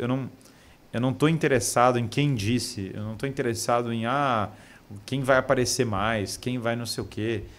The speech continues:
quem vai se destacar. Isso pra mim é irrelevante, eu não tenho nenhuma preocupação com essas coisas. Eu estou cem por cento preocupado se o que vai, se o que tá sendo colocado é verdadeiro. Por isso que essa briga de vaidades da internet ou da vida pública,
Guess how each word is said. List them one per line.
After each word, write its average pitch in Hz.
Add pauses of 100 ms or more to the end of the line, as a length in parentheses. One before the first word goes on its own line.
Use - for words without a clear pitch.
(160)
quem 139
vai 135
se 120
destacar. 113
Isso -
pra -
mim 131
é 139
irrelevante, 147
eu 113
não 117
tenho 139
nenhuma 151 (600)
preocupação 135
com -
essas 135
coisas. 113
Eu 120
estou 139
cem 151
por 165
cento 165
preocupado 123 (580)
se -
o 127
que 147
vai, 131
se 107
o 110
que -
tá 131
sendo 147
colocado 135
é 131
verdadeiro. 135
Por 135
isso 180
que -
essa 165
briga 135
de 135
vaidades 107
da 101
internet 104
ou 101
da 101
vida 92 (560)
pública, 110